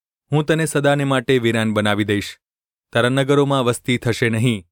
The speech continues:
ત્યારે તું જાણશે કે હું યહોવા છું. જ્યારે યહોવા ત્યાં તેઓની સાથે હતા, ત્યારે તમે કહ્યું, "આ બે પ્રજા તથા આ બે દેશો મારા છે,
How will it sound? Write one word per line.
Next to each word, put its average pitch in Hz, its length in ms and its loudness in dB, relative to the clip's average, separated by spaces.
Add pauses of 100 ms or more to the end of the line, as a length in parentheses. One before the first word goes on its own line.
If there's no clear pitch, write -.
(180)
ત્યારે 131 240 2
તું 120 160 -2
જાણશે 110 560 0
કે 107 160 -2
હું 113 240 0
યહોવા 107 380 0
છું. 101 300 -4 (1160)
જ્યારે 127 280 0
યહોવા 147 400 2
ત્યાં 135 260 0
તેઓની 120 340 0
સાથે 110 380 -2
હતા, 104 380 -2 (480)
ત્યારે 123 220 0
તમે 143 300 0
કહ્યું, 139 500 0
"આ 107 120 0
બે 120 160 2
પ્રજા 117 400 0
તથા 107 300 -2
આ 110 220 0
બે 113 160 -2
દેશો 110 400 -2
મારા 104 320 0
છે, - 280 -4